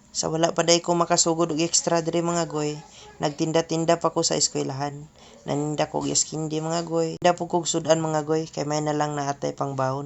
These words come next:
Sa dagko na mga guta mga goy, nanatay kaugalingon nga mga hunahuna. Kay balo na ta maning kamot. Kabalo na ta mo diskarte kung unsay buhaton para mabuhi. Pero sa pagkakaroon mga goy, nga naminyo na ko mga goy, na nakoy bata.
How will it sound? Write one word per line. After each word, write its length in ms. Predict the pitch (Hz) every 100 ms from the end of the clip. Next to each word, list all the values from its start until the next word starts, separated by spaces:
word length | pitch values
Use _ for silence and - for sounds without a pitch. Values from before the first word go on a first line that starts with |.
| -
Sa 160 | 147
dagko 320 | 147 151 156 160
na 160 | 160
mga 80 | 160
guta 240 | 160 160
mga 240 | 165 165 160
goy, 160 | 170
nanatay 400 | 170 151 151 151 147
kaugalingon 560 | 147 143 143 147 147 147
nga 80 | 147
mga 240 | 147 147
hunahuna. 560 | 143 139 143 143 147 - - - - 151
Kay 160 | 143
balo 240 | 143 156 151
na 160 | 147
ta 80 | 156
maning 240 | 151 147
kamot. 400 | 143 143 143 147 - - - - -
Kabalo 240 | 147 165 190
na 160 | 190
ta 160 | 190 190
mo 80 | 180
diskarte 560 | 175 - 170 170 180
kung 160 | 180 156
unsay 560 | 156 156 160 156 - - -
buhaton 560 | 143 143 151 - 170 160
para 240 | 156 156
mabuhi. 560 | 151 139 139 147 - 160
Pero 80 |
sa 240 | 165 170 165
pagkakaroon 480 | 165 170 175 175 170
mga 240 | 170 170
goy, 320 | 170 180 180 - - - - - 160
nga 80 | 156
naminyo 400 | 160 165 170 160
na 160 | 160
ko 80 | 160
mga 240 | 156 160
goy, 160 | 156 165
na 80 | 151
nakoy 320 | 151 147 147
bata. 400 | 139 143 151